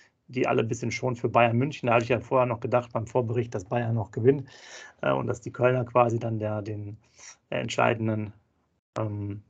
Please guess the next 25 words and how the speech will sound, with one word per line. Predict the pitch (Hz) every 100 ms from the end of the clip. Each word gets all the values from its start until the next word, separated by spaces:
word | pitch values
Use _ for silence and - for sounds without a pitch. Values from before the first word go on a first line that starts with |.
| _ _ -
Punktverlust | 160 143 131 120 120 -
vielleicht | 110 117 117
herbeiführen. | 104 110 127 330 247 - 127 123 117 - - - - _
Ja, | - 92 107
ich | 123 -
glaub, | 160 160
dass | 123
sie, | 127 113 113 - _ _ _ _
wenn | 127
sie | 117
ernst | 123 123 135
gemacht | 123 120 113 -
hätten, | 120 120 113
wären | 113
sie | 104
hinten | 110 -
heraus | 110 107 110
auch | 123
noch | 117
in | 110
der | 104
zweiten | - 113
Halbzeit | 107 - -
stärker | - 120 120
gewesen. | 113 110 110 110 107 113